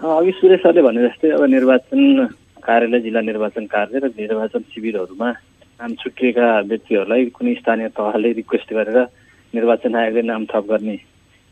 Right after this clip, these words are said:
कानुनी व्यवस्था छैन, यो यहाँ प्रष्ट रूपमा भनौँ। र अघि भने जस्तै केही एकाध घटनाहरू हुन्छन् त्यस्ता छुटफुट भएका छन् भने त्यो कानुन सम्मत तरिकाले त्यसलाई राख्न सक्ने व्यवस्था चाहिँ कानुनमा छैन।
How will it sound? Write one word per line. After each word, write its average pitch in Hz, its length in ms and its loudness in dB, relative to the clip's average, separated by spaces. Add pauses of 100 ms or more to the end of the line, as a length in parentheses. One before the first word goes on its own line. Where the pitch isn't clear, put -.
(140)
कानुनी 117 260 -4
व्यवस्था 110 360 -4
छैन, 101 380 -8 (380)
यो 104 40 -10
यहाँ 104 200 -10
प्रष्ट - 320 -8
रूपमा 104 220 -8
भनौँ। 98 280 -10 (320)
र - 20 4
अघि 131 260 4
भने 120 260 2
जस्तै 123 420 2 (180)
केही 151 220 6
एकाध 156 260 4
घटनाहरू 113 520 0
हुन्छन् 131 320 0
त्यस्ता 113 240 -6
छुटफुट - 380 -12
भएका 95 280 -8
छन् 110 180 -12
भने 110 200 -14
त्यो 120 260 -6 (680)
कानुन 120 220 0
सम्मत 113 280 -4
तरिकाले 107 580 -4
त्यसलाई 107 300 -4
राख्न 107 260 -8
सक्ने 110 300 -14
व्यवस्था 101 380 -12
चाहिँ 113 320 -12
कानुनमा 107 340 -12
छैन। 110 320 0